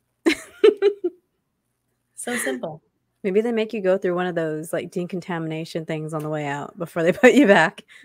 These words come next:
Speaker 2: They
Speaker 1: Just, like,
Speaker 2: might.
Speaker 1: one of those clean rooms where they <laughs> spray you.
Speaker 2: That's true, they might. I always kinda thought, "Is it like Galaxy Quest," you know, where you, like, just get into this liquefied weird
Speaker 1: <laughs>
Speaker 2: jelly, and I'm like, "I don't know if I'd like that very much."
Speaker 1: I don't know, it
Speaker 2: <laughs> I don't know.
Speaker 1: depends. There's so many different types of,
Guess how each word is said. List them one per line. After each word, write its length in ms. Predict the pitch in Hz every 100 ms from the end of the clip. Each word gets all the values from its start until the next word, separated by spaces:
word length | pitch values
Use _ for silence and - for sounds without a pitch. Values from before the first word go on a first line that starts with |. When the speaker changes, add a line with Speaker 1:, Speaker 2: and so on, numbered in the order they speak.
| - -
Speaker 2:
They 80 | 220
Speaker 1:
Just, 160 | 175
like, 120 | 220
Speaker 2:
might. 80 | 190
Speaker 1:
one 160 | 233 233
of 60 |
those 200 | 220 202
clean 340 | - - 233 240
rooms 320 | 226 226 233
where 80 | 214
they 140 | 190
<laughs> 20 |
spray 680 | - - - - - - 254
you. 80 | 302 - _ - 480 453
Speaker 2:
That's 180 | - 233 403
true, 100 | 392
they 140 | 302 226
might. 400 | 226 277 226 - -
I 140 | 233
always 220 | 277 320 330
kinda 180 | 277 226 -
thought, 140 | 220
"Is 120 | 220 226
it 100 | 196
like 260 | 196 214
Galaxy 460 | 233 233 247 - 254
Quest," 420 | - 247 262 -
you 100 | 277
know, 240 | 262 277 269
where 100 | 196
you, 200 | 185 180
like, 220 | 165 165
just 200 | 180 -
get 100 | 196
into 180 | 190 185
this 220 | 175 170
liquefied 680 | 175 175 190 185 180 175 170
weird 260 | 170 175 175
Speaker 1:
<laughs> 80 | -
Speaker 2:
jelly, 360 | 170 170 185 196
and 120 | 175 170
I'm 60 | 170
like, 200 | 160 -
"I 80 | 262
don't 160 | 480 453
know 60 |
if 100 | 370
I'd 160 | 240 208
like 220 | 269 359
that 200 | 135 123
very 220 | 143 131
much." 180 | 156 - - 359 370 - _ _ _ _ _
Speaker 1:
I 100 | -
don't 120 | 277 381
know, 60 |
it 60 | -
Speaker 2:
<laughs> 20 |
I 40 | 427
don't 20 |
know. 220 | 370 359
Speaker 1:
depends. 100 | 180
There's 200 | 196 202
so 80 | 226
many 180 | 233 254
different 240 | 247 - 220
types 340 | 196 190 185
of, 80 | 180